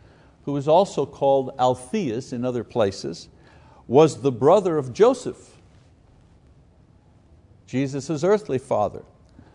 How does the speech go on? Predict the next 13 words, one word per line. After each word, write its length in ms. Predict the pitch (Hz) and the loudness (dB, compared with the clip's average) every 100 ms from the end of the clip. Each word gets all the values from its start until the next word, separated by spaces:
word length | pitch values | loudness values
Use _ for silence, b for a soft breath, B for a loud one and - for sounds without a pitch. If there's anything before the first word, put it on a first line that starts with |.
| b | b
So 200 | - 175 | -2 0
this 320 | 165 240 240 | 2 0 0
would 180 | 240 175 | 2 2
mean 340 | 160 165 190 | 0 0 0
that 480 | 160 135 - - - | 2 2 0 -18 -20
two 200 | - 208 | -4 -2
brothers, 680 | 196 214 190 117 135 170 - - 98 | 4 6 6 4 -4 -8 -14 -20 -10
Joseph 540 | 95 151 185 147 147 | 2 2 2 -2 -10
and 160 | 110 101 | -10 -8
Clopas, 760 | - 190 202 82 117 - - - _ b b b b b | -2 -2 -2 -6 -10 -12 -20 -20 _ b b b b b
married 500 | - 143 190 190 170 | -2 2 6 4 2
two 180 | - 208 | 0 -2
sisters 720 | 202 247 262 - 123 - - | 0 -2 -2 -2 -6 -6 -16